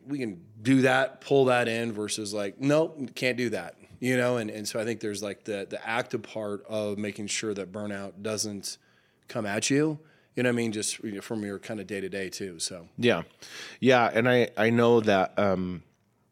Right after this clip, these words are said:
Speaker 2: for me, um, stepping into this rhythm of rest, work, rest, work, rest, work,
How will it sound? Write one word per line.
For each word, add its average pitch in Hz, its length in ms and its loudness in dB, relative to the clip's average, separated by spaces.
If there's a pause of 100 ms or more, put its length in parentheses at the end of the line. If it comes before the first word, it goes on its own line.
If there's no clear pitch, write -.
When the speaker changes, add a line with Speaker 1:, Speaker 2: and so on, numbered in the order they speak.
(400)
Speaker 2:
for 104 220 2
me, 104 520 4
um, 90 440 0
stepping 101 500 4
into 95 440 2
this 82 260 0
rhythm 90 280 2
of 80 160 -2
rest, 87 300 2
work, 82 240 2
rest, 80 280 0
work, 80 260 -2
rest, - 280 -4
work, 80 240 -2